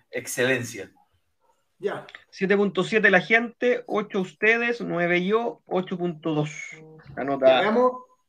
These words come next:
Speaker 3: final.
Speaker 2: lo... Grande el Colo, dice Víctor Vega. Eh,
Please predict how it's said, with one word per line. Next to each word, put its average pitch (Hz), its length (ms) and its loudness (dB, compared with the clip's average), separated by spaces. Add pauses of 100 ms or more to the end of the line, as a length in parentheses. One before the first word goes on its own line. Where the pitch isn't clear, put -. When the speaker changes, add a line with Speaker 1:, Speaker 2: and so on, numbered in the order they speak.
(240)
Speaker 3:
final. 139 460 -4
Speaker 2:
lo... 196 500 -4 (300)
Grande 220 240 2
el 208 80 -2
Colo, 247 140 6
dice 220 160 4
Víctor 220 280 0
Vega. 247 380 0
Eh, 190 480 4